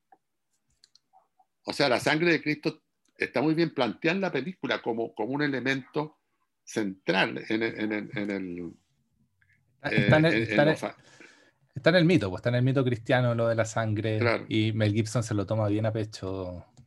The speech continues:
Speaker 1: Se lo
Speaker 2: lo de la
Speaker 1: toma bien
Speaker 2: sangre.
Speaker 1: a pecho. Ahora, y también se toma a pecho el, este exceso de dolor que se le imprime a Cristo, que a, que a lo mejor no es un exceso, a lo mejor efectivamente lo torturaron de esa manera brutal,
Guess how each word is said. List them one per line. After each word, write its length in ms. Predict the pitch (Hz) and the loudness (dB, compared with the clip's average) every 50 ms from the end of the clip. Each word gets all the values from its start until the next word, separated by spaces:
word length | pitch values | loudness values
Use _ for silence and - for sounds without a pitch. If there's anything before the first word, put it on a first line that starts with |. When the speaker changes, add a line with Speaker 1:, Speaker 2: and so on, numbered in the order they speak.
| _ _ | _ _
Speaker 1:
Se 120 | - 110 | -8 -4
lo 60 | 113 107 | -2 -2
Speaker 2:
lo 60 | 95 | 0
de 60 | 92 | 0
la 40 | - | 0
Speaker 1:
toma 140 | - 120 110 | 0 2 0
bien 80 | 113 | 0
Speaker 2:
sangre. 140 | 135 147 127 | 0 -2 -2
Speaker 1:
a 60 | - | -4
pecho. 320 | - 175 170 - - - 101 104 107 _ - - _ _ _ _ _ - - - - - | -4 -6 -8 -8 -10 -12 -14 -14 -18 _ -20 -20 _ _ _ _ _ -20 -20 -20 -8 -2
Ahora, 160 | 143 160 147 | 0 0 0
y 60 | 131 117 | 0 0
también 320 | - 113 110 120 170 175 | 0 0 2 4 2 4
se 120 | - 196 | 4 0
toma 200 | 190 185 175 156 127 | 0 2 0 0 0
a 80 | - | 0
pecho 340 | - 120 120 - - - - 87 - _ _ _ _ _ _ _ _ _ _ | 0 -2 -2 -2 -4 -6 -6 -6 -8 _ _ _ _ _ _ _ _ _ _
el, 720 | - 117 120 117 113 107 107 104 98 95 92 87 85 85 85 _ _ _ _ _ _ _ _ _ _ - - - _ _ _ _ _ _ _ - - _ _ _ _ | -6 -4 -2 -2 0 0 0 -2 -2 -4 -4 -6 -8 -10 -14 _ _ _ _ _ _ _ _ _ _ -20 -20 -20 _ _ _ _ _ _ _ -20 -20 _ _ _ _
este 260 | 143 135 - - 160 | -2 -2 0 0 -2
exceso 760 | 147 - - - - - - 165 160 143 - 202 202 202 202 | 0 0 -6 -8 -8 -4 0 0 0 2 0 -2 0 0 2
de 140 | 180 165 143 | 4 4 4
dolor 460 | 123 117 110 107 110 117 147 170 165 | 4 2 2 2 2 2 0 0 0
que 120 | - - 131 | 0 -2 0
se 120 | - - | 2 0
le 60 | 131 | 0
imprime 440 | 110 92 - - - 170 185 185 143 | 0 -4 -6 -4 -4 -2 0 0 -2
a 100 | 101 - | -2 -4
Cristo, 480 | - - 226 - - _ _ - - _ _ _ _ _ _ | -6 -10 -12 -12 -14 _ _ -20 -20 _ _ _ _ _ _
que 100 | - 127 | -4 -2
a, 100 | 123 123 | -2 0
que 100 | - 147 | 0 2
a 40 | |
lo 40 | 143 | 2
mejor 240 | 135 147 - 202 220 | 2 2 2 2 2
no 120 | 196 190 | 2 2
es 60 | 208 233 | 2 2
un 80 | 208 | 2
exceso, 440 | 151 117 - - - 196 180 - - | 0 -2 -2 -4 -4 -4 -2 0 0
a 40 | 143 | 0
lo 60 | 123 | 0
mejor 240 | 117 110 - 180 185 | -2 -2 -2 -2 -2
efectivamente 920 | - - 131 - - - 190 175 139 147 196 226 - - - 151 131 - - _ _ _ _ _ _ _ _ | 0 0 -2 -4 -2 -2 0 0 2 2 0 -2 -4 -4 -6 -6 -6 -6 -10 _ _ _ _ _ _ _ _
lo 140 | - 120 120 | -4 -4 0
torturaron 520 | - 123 - - 131 123 143 160 170 170 | 0 -2 0 0 0 2 2 2 2 0
de 80 | 151 143 | 0 -2
esa 140 | - - - | -2 -2 -4
manera 300 | 117 120 147 147 156 147 | -4 -4 -2 -2 -2 -2
brutal, 480 | 127 120 113 - - 113 117 147 - | -2 -4 -4 -4 -4 -6 -6 -6 -8